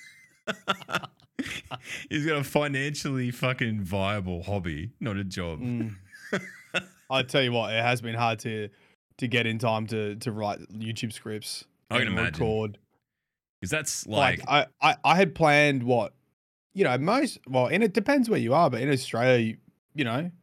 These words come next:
Speaker 2: four weeks, a lot, a lot of dads take four weeks off and
Speaker 1: Yep.
Speaker 2: kiddo's born, depending on what number it is, you know, it goes down <laughs> as, as the kid number goes up.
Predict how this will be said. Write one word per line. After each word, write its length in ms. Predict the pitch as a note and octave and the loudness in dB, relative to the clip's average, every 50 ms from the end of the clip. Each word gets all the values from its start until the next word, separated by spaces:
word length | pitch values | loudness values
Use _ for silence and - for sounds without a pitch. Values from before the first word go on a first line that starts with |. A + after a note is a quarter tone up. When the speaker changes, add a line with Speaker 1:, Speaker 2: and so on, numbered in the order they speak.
| _ _ _ _ _ _ _ - | _ _ _ _ _ _ _ 2
Speaker 2:
four 220 | - E3+ E3+ C#3 | 4 4 4 6
weeks, 320 | A#2 A#2+ C#3+ D#3 D3+ - | 6 4 4 4 2 0
a 40 | F3+ | 0
lot, 140 | F3 E3+ C#3 | 2 2 2
a 40 | A2 | 0
lot 180 | C#3+ D#3+ D3+ | 2 2 2
of 80 | C3+ B2 | 2 2
dads 260 | B2+ B2 B2+ C3 B2+ | 2 2 2 2 0
take 160 | C#3+ A#2+ A#2 | -2 -4 -4
four 180 | - - B2+ A#2 | 0 0 0 0
weeks 220 | A#2 A#2 A2 - | 0 -2 -4 -2
off 260 | B2 C3+ F3 F3 - - | -2 -2 -2 -4 -6 -10
and 240 | C3+ A#2+ A#2 A#2+ - _ _ _ _ _ _ - | -10 -8 -10 -12 -14 _ _ _ _ _ _ -8
Speaker 1:
Yep. 280 | - G2 F#2 - _ - | -6 -6 -6 -6 _ -2
Speaker 2:
kiddo's 240 | - C3+ B2 A#2+ A2+ | 0 0 0 0 -2
born, 320 | G2+ A#2 A#2+ C#3+ G#3 B3 | 0 0 0 0 0 -2
depending 380 | E3+ B2+ - C#3+ B2+ A#2+ B2 A#2+ | -4 -4 0 2 2 2 2 2
on 80 | A#2 | 2
what 100 | A#2 A2 | 0 0
number 320 | A#2 B2+ C3 B2+ A#2 A#2 A2 | 2 2 2 2 2 0 0
it 60 | B2 | 0
is, 300 | E3 A#3 A3+ - - - | 0 0 0 -2 -6 -8
you 80 | B2 A#2 | -6 -4
know, 80 | C#3 F3 | -2 -2
it 160 | G3+ F#3+ C#3 | -2 -2 -2
goes 240 | B2 C3+ B2+ C3 B2 | 0 2 2 2 0
down 320 | B2+ B2+ B2 C3+ D3 E3 - - | 0 0 2 4 4 2 2 2
<laughs> 60 | - | 0
as, 120 | F#3 C3+ D#3+ | 2 2 4
as 360 | E3 E3+ E3+ - - - - | 2 2 0 -2 -6 -8 -6
the 180 | - C3+ C#3+ | -2 -4 -2
kid 220 | C3 - F3+ D#3 D3 | 2 2 2 4 4
number 260 | D3 C#3+ C#3 C3 C3 | 4 2 4 4 4
goes 320 | A#2 C#3+ C#3 C3 B2+ A#2 | 4 4 4 4 4 4
up. 240 | B2+ D3+ F#3 F3 - | 6 4 4 4 0